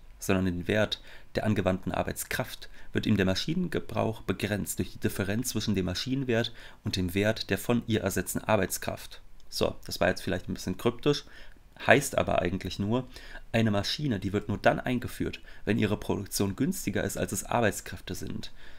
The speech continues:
Und je nach Lohnniveau unterscheidet sich das natürlich international. Und Marx stellt dann auch fest, es werden daher heute Maschinen in England erfunden, die nur in Nordamerika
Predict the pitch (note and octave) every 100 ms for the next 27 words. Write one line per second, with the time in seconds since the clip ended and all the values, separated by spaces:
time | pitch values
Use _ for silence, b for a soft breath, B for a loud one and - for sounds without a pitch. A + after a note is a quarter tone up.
0 | B - G2 F2+ - - A2 G#2 - -
1 | G2 G#2+ C3+ C3 B2+ B2+ - - G2 F#2
2 | - F2 F2 G2 - A#2 - - F#2+ G2
3 | G2 G2 - B B B G#2+ F#2+ F#2 -
4 | F#2+ G#2+ G#2 G#2 - F#2 F#2 - G2+ F#2
5 | - - A#2 - - F#2+ F#2+ F#2+ G2 F#2
6 | G#2+ G#2+ F#2 F2+ - A2 A2 - A2+ B2
7 | A#2 - - B2 B2 C3 A#2+ A#2 B B
8 | B - F#2+ G#2 A#2 A#2+ G2+ G2 G2 G2+
9 | F#2 F2+ F#2+ G2 -